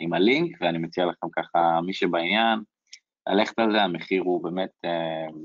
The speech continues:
לא משמעותי, וזו גם הוצאה מוכרת למישהו עצמאי. תקווה כותבת,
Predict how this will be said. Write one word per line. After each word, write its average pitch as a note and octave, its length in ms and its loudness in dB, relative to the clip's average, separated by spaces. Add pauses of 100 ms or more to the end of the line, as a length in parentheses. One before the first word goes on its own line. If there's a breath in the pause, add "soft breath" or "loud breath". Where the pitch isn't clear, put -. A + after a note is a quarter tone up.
לא F#2 140 0
משמעותי, F#2 600 2
וזו F#2 160 4
גם D2+ 60 0
הוצאה E2 300 0
מוכרת F2 460 -2
למישהו F2+ 360 -8
עצמאי. G#2+ 580 -2 (600)
תקווה F#2+ 260 2
כותבת, F#2 420 0